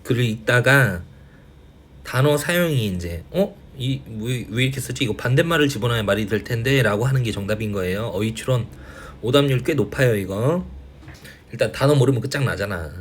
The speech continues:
그지? 그리고 반대말을 생각해서 집어넣어보고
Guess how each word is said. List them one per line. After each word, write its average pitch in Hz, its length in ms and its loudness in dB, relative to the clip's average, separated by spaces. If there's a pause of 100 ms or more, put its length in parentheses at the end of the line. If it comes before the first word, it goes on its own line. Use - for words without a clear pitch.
(100)
그지? 123 360 -6
그리고 117 300 -6
반대말을 135 560 4
생각해서 139 440 2
집어넣어보고 117 840 2